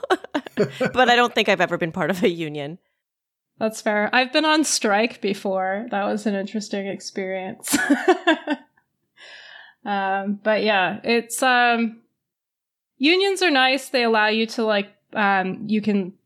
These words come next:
Speaker 2: know you're protected and file grievances if there are issues. Um, but certainly unions are not always perfect. But, um, I do wanna highlight that even a bad union is <laughs> still,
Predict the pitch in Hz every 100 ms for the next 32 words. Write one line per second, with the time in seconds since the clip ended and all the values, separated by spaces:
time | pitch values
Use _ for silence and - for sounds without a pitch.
0 | _ _ _ - 220 226 220 214 220 202
1 | 196 196 214 202 196 185 180 175 190 185
2 | 190 185 180 180 180 185 190 180 190 180
3 | 180 180 - 180 - 202 185 175 175 -
4 | - - - 202 - - 202 196 - 202
5 | 214 202 185 190 - 196 185 185 185 180
6 | 175 180 185 - 185 175 175 - - -
7 | _ _ _ _ _ _ - - - _
8 | _ - - - 214 214 233 233 233 247
9 | 277 381 403 262 240 233 233 220 202 208
10 | - 254 320 254 208 190 208 208 208 202
11 | 196 185 185 - 302 - 240 233